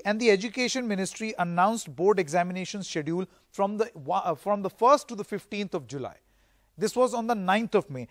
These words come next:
and thus started a confusion. On the ninth of June, a plea was filed in the Bombay High Court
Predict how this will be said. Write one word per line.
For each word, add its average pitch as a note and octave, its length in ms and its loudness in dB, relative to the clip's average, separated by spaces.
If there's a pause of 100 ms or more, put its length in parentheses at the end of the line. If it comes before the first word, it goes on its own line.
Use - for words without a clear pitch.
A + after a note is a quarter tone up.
(120)
and F3+ 200 0
thus B3 180 8
started G#3+ 360 4
a C4+ 60 2
confusion. D3+ 580 -2 (300)
On A3+ 140 2
the A#3+ 80 2
ninth A3+ 360 2
of F#3+ 160 0
June, E3 380 2 (760)
a G3+ 80 8
plea C#4 360 2
was C#4 180 0
filed A#3 300 6
in A3+ 80 -4
the G#3+ 60 -2
Bombay G3 340 4
High F#3+ 220 4
Court C#3+ 320 -8